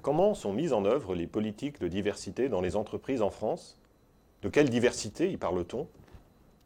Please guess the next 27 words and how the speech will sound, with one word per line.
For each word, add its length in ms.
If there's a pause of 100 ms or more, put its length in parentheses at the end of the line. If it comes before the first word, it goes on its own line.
(100)
Quel 160
est 60
l'apport 460
de 100
ces 120
politiques ? 560 (1600)
L'ouvrage 360
Management 520
de 80
la 120
diversité 540
des 80
ressources 400
humaines, 460
études 320
empiriques 540
et 80
cas 140
d'entreprise, 540
que 140
j'ai 100
codirigé 560
avec 220
Anne-Françoise 460
Bender 440
du 80
cnam 440